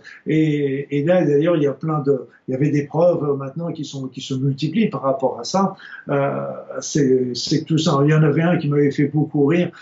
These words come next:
C'était un, un, un, un vieux, un vieux collègue médecin qui avait fait une conférence, euh, il y a pas mal d'années. Et il tra-, il disait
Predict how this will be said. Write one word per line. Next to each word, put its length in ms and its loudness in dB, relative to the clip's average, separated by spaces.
C'était 340 -4
un, 200 -2
un, 380 -6
un, 280 -4
un 140 0
vieux, 340 4
un 80 2
vieux 220 4
collègue 480 2
médecin 540 -2
qui 80 -2
avait 160 2
fait 140 -2
une 100 2
conférence, 680 -2
euh, 160 -4
il 120 -8
y 20 -6
a 60 -10
pas 220 -4
mal 200 -2
d'années. 300 -12
Et 80 0
il 40 2
tra-, 180 2
il 80 2
disait 440 4